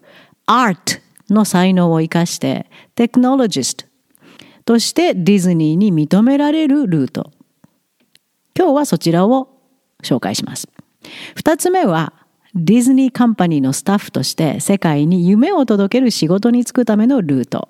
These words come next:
これは次回詳しくお話しします。両方ともカナダクラブ。カナダクラブとは日本とカナダを結ぶ特別なオンライン講座です。留学のサポートグループでもあります。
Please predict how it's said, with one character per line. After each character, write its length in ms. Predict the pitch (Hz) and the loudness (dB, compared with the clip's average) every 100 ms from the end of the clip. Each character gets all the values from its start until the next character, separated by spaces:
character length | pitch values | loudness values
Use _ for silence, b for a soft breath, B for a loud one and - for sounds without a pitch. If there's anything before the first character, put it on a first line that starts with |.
| _ | _
こ 100 | - | -2
れ 100 | 381 | 0
は 120 | 370 | 2
次 160 | 269 330 | 0 0
回 220 | 220 165 | 0 -2
詳 200 | - 165 | 0 0
し 100 | 165 | 2
く 100 | 160 | 0
お 20 | |
話 380 | 147 - - 175 | 0 -2 -4 -6
し 0 | |
し 100 | - | -6
ま 100 | 170 | -8
す。 140 | - - _ _ _ B B B B B B B B B _ - | -10 -14 _ _ _ B B B B B B B B B _ 2
両 240 | 240 320 | 4 4
方 200 | 330 339 | 2 0
と 160 | 359 330 | 2 2
も 160 | 254 | 2
カ 140 | - 165 | 0 0
ナ 120 | 170 | 2
ダ 160 | 220 | 0
ク 140 | 240 254 | 2 0
ラ 120 | 226 | 2
ブ。 160 | 135 - _ _ B B - | -2 -6 _ _ B B -4
カ 100 | 190 | 0
ナ 120 | 220 | 2
ダ 100 | 277 | 2
ク 80 | 277 | 0
ラ 100 | 302 | 0
ブ 120 | 254 | 2
と 160 | 233 233 | 2 2
は 120 | 240 | 2
日 140 | 214 | 2
本 220 | 208 226 208 | 2 2 0
と 100 | 196 | 0
カ 140 | 214 | 0
ナ 100 | 202 | 2
ダ 100 | 185 | 2
を 60 | 185 | 2
結 260 | 196 - | 2 2
ぶ 140 | 214 220 | 0 0
特 240 | 165 165 | 0 0
別 240 | 170 180 | 0 2
な 140 | 214 208 | 2 2
オ 60 | |
ン 100 | 214 | 2
ラ 100 | 214 | 2
イ 60 | 214 | 0
ン 60 | 208 | 2
講 180 | 214 | 0
座 120 | 175 143 | 0 0
で 140 | 156 | -2
す。 160 | 170 - - _ - | -2 -10 -20 _ -4
留 280 | 175 190 226 | 2 4 4
学 320 | 247 240 247 | 2 0 2
の 160 | 240 233 | 2 2
サ 180 | 165 | 0
ポ 240 | 160 190 233 | 0 2 2
ー 40 | |
ト 180 | 247 285 | 2 2
グ 100 | 262 | 2
ル 80 | 285 | 2
ー 80 | 277 | 0
プ 120 | 247 | 0
で 120 | 254 294 | 0 0
も 240 | 285 - _ | -2 -6 _
あ 100 | 151 | -2
り 120 | 139 | -2
ま 160 | 110 156 | -2 -6
す。 120 | - | -8